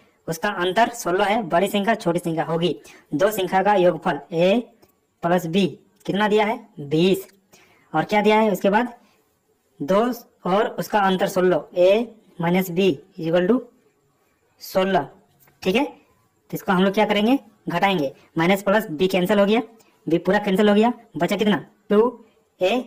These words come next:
is equal to कितना हो गया, छः। यहाँ पे जोड़ेंगे तो इसको जोड़ेंगे छः, इसको जोड़ेंगे तो तीन, कितना गया, छत्तीस बच्चों आ गया। दो का पावर में काट रहे हैं, दो एकम दो, बचा कितना, एक, दो आठे सोलह। ए अगर हम लोग का कितना आ गया, अठारह, तो हम लोग का बी कितना आएगा?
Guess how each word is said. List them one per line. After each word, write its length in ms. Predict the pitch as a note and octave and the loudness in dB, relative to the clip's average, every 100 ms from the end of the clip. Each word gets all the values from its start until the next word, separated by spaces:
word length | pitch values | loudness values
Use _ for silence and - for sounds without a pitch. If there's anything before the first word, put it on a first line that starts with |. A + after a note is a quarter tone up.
| - | -8
is 120 | E3+ E3+ | -2 2
equal 140 | G3 | 2
to 80 | F#3+ | 2
कितना 180 | A3 A#3 | 0 2
हो 60 | |
गया, 140 | D3 C3+ - _ _ _ - | 0 -4 -14 _ _ _ -14
छः। 200 | F3+ G#3 | 0 2
यहाँ 180 | G#3+ G3+ | 2 2
पे 80 | G3 | 0
जोड़ेंगे 300 | G3+ G#3 G#3 | 0 0 0
तो 140 | C4 C4+ - | -2 -4 -12
इसको 180 | D#3+ F#3+ | -4 0
जोड़ेंगे 240 | G3 G3+ | 2 2
छः, 260 | G3 G3 B3 - - | 0 -2 -2 -4 -8
इसको 160 | - | -2
जोड़ेंगे 280 | F3+ F#3+ G3 | 0 2 0
तो 100 | B3 B3+ _ _ | 0 -4 _ _
तीन, 180 | - G3 - - - | -2 0 -2 -14 -4
कितना 160 | F#3+ | 0
गया, 100 | G#3 | 0
छत्तीस 360 | D#3 F3+ - G#3+ | -2 -4 -2 0
बच्चों 240 | F#3+ F#3+ | 0 0
आ 40 | D#3+ | 0
गया। 140 | C#3 - - - | -2 -6 -18 -6
दो 80 | E3+ | -2
का 80 | G#3 | 0
पावर 120 | G#3 | 0
में 60 | G3 | 2
काट 160 | G#3 | 0
रहे 80 | F3 | 0
हैं, 160 | C#3 C#3 | -6 -6
दो 400 | F3+ G#3 B3 - - _ E3+ | 0 2 0 -4 -20 _ -8
एकम 280 | E3+ G#3 G3 | -4 -2 0
दो, 100 | A#3 C4 - | -2 -2 -4
बचा 160 | F3 A3 | -4 -2
कितना, 240 | G3+ D#3+ | -2 0
एक, 200 | E3+ A3+ D#3+ | 0 -2 -2
दो 140 | F3 F#3 | 0 0
आठे 280 | F3 G#3+ C#4 - _ _ | 0 -2 -4 -6 _ _
सोलह। 400 | - G3 F#3 C#3 - _ _ | -4 0 2 0 -6 _ _
ए 280 | F3 F#3 B3 B3+ | -4 0 0 0
अगर 200 | F#3 F#3 | -2 0
हम 160 | F#3+ F3+ | 0 0
लोग 140 | F#3+ | 0
का 80 | F#3+ | 0
कितना 240 | G3 G3 G#3 | -2 0 0
आ 40 | |
गया, 180 | G3+ A#3+ - _ _ _ _ _ _ _ | 0 -2 -2 _ _ _ _ _ _ _
अठारह, 400 | F3+ - G#3 A3+ A#3 - _ _ _ _ _ _ _ _ | -10 -6 -2 0 -2 -8 _ _ _ _ _ _ _ _
तो 60 | - | -2
हम 100 | E3+ | 0
लोग 100 | F#3 | 2
का 60 | E3+ | 0
बी 120 | G#3+ | 0
कितना 200 | A3 A3 | 0 2
आएगा? 220 | D#3+ B2+ | 0 -4